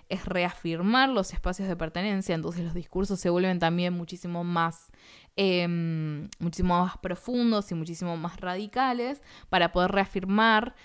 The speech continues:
los, eh, digamos, como el, el valor y las características positivas de mi grupo de pertenencia, y al mismo tiempo lo que voy a hacer es radicalizar las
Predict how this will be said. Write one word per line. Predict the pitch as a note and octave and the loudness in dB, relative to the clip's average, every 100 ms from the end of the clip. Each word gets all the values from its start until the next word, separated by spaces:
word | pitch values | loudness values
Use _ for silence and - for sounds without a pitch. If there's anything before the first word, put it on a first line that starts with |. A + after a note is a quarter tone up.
| - - | -18 -4
los, | F3+ F3 E3 - | -2 0 -2 -8
eh, | - D#3 - | -6 -6 -4
digamos, | C3+ D3+ D#3 - | -8 -6 -8 -8
como | D#3 D3+ C#3 | -10 -6 -6
el, | - | -2
el | E3 E3 | -2 0
valor | D#3+ D#3+ F3+ G3 F#3+ F#3 - - | 2 2 2 0 0 -2 -8 -8
y | E3 D3 C#3+ | -6 -6 -6
las | C#3+ C#3+ - | -6 -8 -6
características | D3+ D#3 D#3 D#3 - F3 - | -6 -6 -6 -8 -8 -10 -8
positivas | E3 - E3 F#3 G3+ F#3+ | -2 -2 -2 0 0 2
de | E3 | 0
mi | D3+ | -2
grupo | D#3+ F3 F3+ | -2 2 4
de | |
pertenencia, | F#3 F#3+ A3+ B3 A#3+ A#3 - B3+ C#4 - - | 4 0 0 0 0 -2 -2 0 -2 -4 -12
y | - | 0
al | F#3+ | 4
mismo | G3 G#3 G#3 | 6 6 6
tiempo | A3+ A3+ G3 | 6 6 6
lo | D3+ | 4
que | D#3 | 4
voy | F3 | 4
a | |
hacer | G#3 - B3 B3+ - | 2 2 2 2 0
es | G#3 G3+ - - - - - | 2 0 -2 -18 -20 -16 -2
radicalizar | G3 F3+ F#3 F#3 F3+ F#3 - B3 A#3 C#4 - _ - | 2 4 4 2 0 0 4 6 6 2 -8 _ -4
las | F#3 E3 | -4 -4